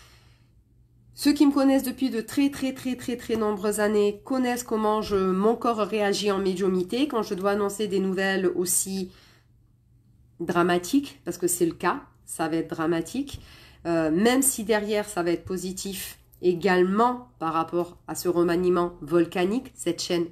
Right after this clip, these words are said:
volcanique. Donc, euh, la planète vit, donc la planète change, la planète module. Voilà, je vais vous faire des gros bisous.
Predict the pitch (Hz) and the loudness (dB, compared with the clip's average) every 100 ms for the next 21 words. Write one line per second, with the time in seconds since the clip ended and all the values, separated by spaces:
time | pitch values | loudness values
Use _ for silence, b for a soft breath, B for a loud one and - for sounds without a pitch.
0 | - 131 135 165 202 226 226 247 - - | -8 -14 -4 -4 -4 -4 -4 -6 -10 -20
1 | b b b b b b 160 156 - 151 | b b b b b b -4 -4 -2 -2
2 | 151 139 135 143 - - _ _ _ _ | -2 -2 -6 -10 -14 -20 _ _ _ _
3 | _ - 170 175 170 175 196 208 233 269 | _ 0 4 6 4 2 0 0 -2 -4
4 | 165 156 196 196 - _ 165 175 175 165 | -8 -8 -12 -14 -20 _ -2 0 0 -2
5 | 180 175 196 208 - - - - 147 - | 0 -2 -2 -4 -10 -12 -10 -6 -8 -10
6 | - - - 156 156 175 170 175 196 - | -12 -14 -10 -6 -2 0 2 2 0 -10
7 | - - _ _ _ - 170 185 180 - | -20 -20 _ _ _ -8 -2 0 0 -4
8 | - - _ b b b b b b b | -14 -14 _ b b b b b b b
9 | b - 226 175 170 254 269 311 311 294 | b -2 2 2 2 2 4 6 6 4
10 | 302 277 226 220 285 | 4 2 2 -2 -4